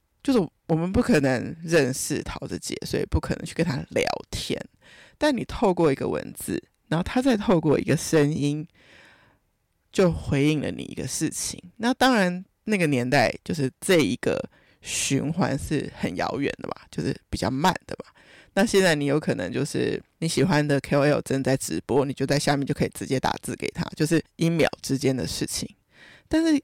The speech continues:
以前是要这样子，不特别期待，但是我就是做了我的表达。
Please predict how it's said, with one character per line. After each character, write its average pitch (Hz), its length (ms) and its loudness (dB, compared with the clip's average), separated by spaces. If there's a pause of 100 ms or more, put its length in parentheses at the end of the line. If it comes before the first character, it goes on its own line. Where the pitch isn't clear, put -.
以 160 180 -2
前 143 380 0
是 220 140 2
要 277 160 6
这 - 160 2
样 226 180 4
子， 147 340 0 (760)
不 277 80 4
特 311 180 4
别 170 140 4
期 - 260 -2
待， - 320 6
但 - 100 4
是 202 120 2
我 135 100 2
就 - 80 -2
是 165 100 2
做 147 160 4
了 85 60 2
我 85 80 2
的 - 80 0
表 - 160 0 (140)
达。 - 80 -2